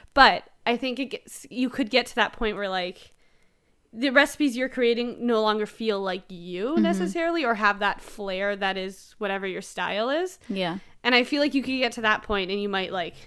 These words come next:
Speaker 1: need a break or something
Speaker 2: Yeah.
Speaker 1: at that point.
Speaker 2: I think I'm getting to that point with our challenge videos.
Speaker 1: <laughs>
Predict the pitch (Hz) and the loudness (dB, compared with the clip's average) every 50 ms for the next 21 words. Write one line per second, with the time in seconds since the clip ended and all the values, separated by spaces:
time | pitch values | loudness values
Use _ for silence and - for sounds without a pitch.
0 | - - 202 190 - - - - - - - - - - - - - 240 247 - | -16 -14 -12 -12 -12 -12 -12 -14 -14 -14 -16 -18 -18 -18 -18 -16 -16 -14 -8 -6
1 | 208 196 175 165 - - - - - - - - - - - - - - - - | -4 -2 -2 -2 -4 -6 -10 -14 -18 -18 -18 -18 -20 -20 -20 -20 -20 -20 -20 -20
2 | - - 190 196 - - 202 185 247 277 302 285 226 - 180 180 185 190 180 - | -16 -10 -10 -6 -2 -2 0 4 8 10 10 10 10 8 6 4 2 0 0 0
3 | 190 180 170 - - - 175 170 165 - 147 151 - - - 147 - 185 185 185 | 0 0 0 0 0 0 0 0 -2 -2 -6 -6 -6 -6 -4 -4 -4 -4 -4 -6
4 | 165 - - 175 170 175 175 185 180 - - - - - - - - - - 381 | -8 -8 -8 -8 -6 -6 -6 -6 -8 -8 -10 -10 -10 -10 -8 -10 -2 2 4 4
5 | 302 - - - - - 359 269 254 | 6 8 8 8 8 8 8 8 6